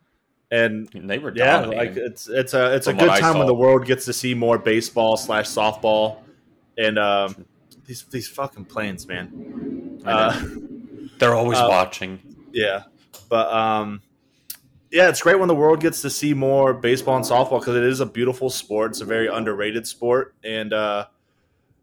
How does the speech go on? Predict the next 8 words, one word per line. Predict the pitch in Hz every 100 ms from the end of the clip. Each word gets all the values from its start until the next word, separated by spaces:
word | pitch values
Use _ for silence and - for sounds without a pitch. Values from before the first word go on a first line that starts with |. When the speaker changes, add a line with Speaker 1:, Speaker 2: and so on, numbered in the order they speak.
| _
Speaker 1:
yeah, | 113 143 131 - _ _ _ _
it's, | - - - -
it's | 113 107 - - _
fun | - 123 123
to | 117
see | - 120
people | 117 120 113 107
start | - 110 107 -